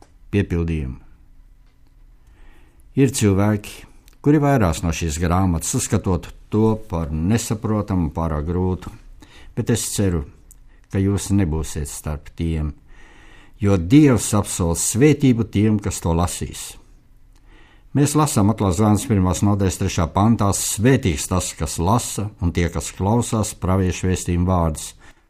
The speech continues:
un tur to, kas šeit rakstīts, jo noliktais laiks ir tuvu." Tic, ka jūs visi, dārgie radioklausītāji, vēlaties apsolīto svētību saņemt,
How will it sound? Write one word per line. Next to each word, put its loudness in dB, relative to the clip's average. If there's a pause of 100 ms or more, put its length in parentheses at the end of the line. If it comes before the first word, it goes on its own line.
(140)
un 6
tur 4
to, 6
kas 0
šeit 2
rakstīts, 0 (600)
jo 2
noliktais 6
laiks 4
ir 4
tuvu." 2 (1300)
Tic, 4
ka 8
jūs 6
visi, 2
dārgie 6
radioklausītāji, 6
vēlaties 4
apsolīto 2
svētību 4
saņemt, 4